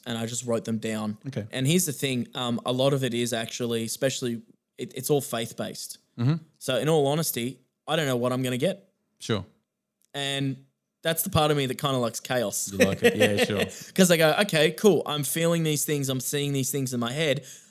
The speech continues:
Speaker 1: Are they just my imagination or are they God?" Well, there's only one way to find out.
Speaker 2: Yeah, true.
Speaker 1: So
Speaker 2: Step out.
Speaker 1: yeah, just go for it.
Speaker 2: Okay.
Speaker 1: Right?
Speaker 2: I love
Speaker 1: Um,
Speaker 2: it.
Speaker 1: even if it, that doesn't mean you have to, uh,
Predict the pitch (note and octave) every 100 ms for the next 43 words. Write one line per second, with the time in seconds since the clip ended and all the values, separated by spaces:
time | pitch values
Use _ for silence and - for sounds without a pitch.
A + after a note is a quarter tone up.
0 | _ C3+ C#3+ D3 C#3+ D3+ - C3+ C3+ C#3
1 | C3+ A#2+ B2+ C3+ D#3+ C3+ B2+ B2 C3 C3
2 | E3+ D#3 - A#2+ B2 C#3+ E3 _ B2+ C3+
3 | D3 C3+ C3 A2+ G#2+ A2 G2+ F2+ - _
4 | _ G#2+ G#2 G2 C#3 A2 - - - C3+
5 | A#2 A2+ A2 - G#2 B2+ - _ F3+ -
6 | - - - D3+ - - - - A2 B2+
7 | B2+ A#2+ D3 - - _ _ - F#2 D3
8 | C#3+ C3+ - G3+ A3+ A3+ - F3 - A3+
9 | A#3 F3+ D#3 D#3+ D3+ C#3 -